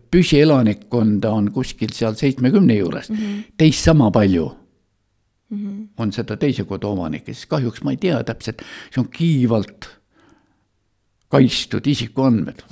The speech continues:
Speaker 2: <laughs>
Speaker 1: Külavanem ei tohi seda teada.
Speaker 2: Polli, sa oled, äh, Arula külas, äh, ma ütleks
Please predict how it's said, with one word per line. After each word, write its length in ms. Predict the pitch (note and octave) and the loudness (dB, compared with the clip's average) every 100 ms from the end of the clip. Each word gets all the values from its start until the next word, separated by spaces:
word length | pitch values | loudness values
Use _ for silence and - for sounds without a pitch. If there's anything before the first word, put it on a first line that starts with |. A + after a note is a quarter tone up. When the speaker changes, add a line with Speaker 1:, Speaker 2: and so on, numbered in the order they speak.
| - A#3 | -4 -4
Speaker 2:
<laughs> 300 | - A3+ - | -2 -4 2
Speaker 1:
Külavanem 460 | A2+ G2 F#2+ F#2 G2 | 4 4 2 2 0
ei 60 | |
tohi 260 | G2+ F#2 F#2 | 0 0 0
seda 260 | F#2+ F#2 | -2 -6
teada. 460 | F2+ G#2 D#2 - A#2 _ - - - - - - _ _ _ _ _ _ _ - - _ C#4+ _ - - - - - - - _ _ | -6 -6 -6 -12 -18 _ -14 -8 -6 -6 -8 -14 _ _ _ _ _ _ _ -20 -20 _ -20 _ -20 -18 -16 -16 -18 -20 -20 _ _
Speaker 2:
Polli, 260 | C4 C#4 A3+ - - A3+ | -2 2 0 -2 -12 -4
sa 160 | B3+ | 0
oled, 320 | B3+ A#3+ A#3 G3+ | 2 2 0 -2
äh, 540 | G3+ G3 G3 G3 F#3+ - | -2 -2 -2 -2 -2 -2
Arula 400 | - D4 C4 F#3 | 0 2 2 0
külas, 580 | F3+ A#3 A3 E3+ - - | 0 0 0 -4 -10 -12
äh, 100 | F#3 | -10
ma 140 | F3+ F#3 | -6 -6
ütleks 240 | A3 F#3 | -6 -8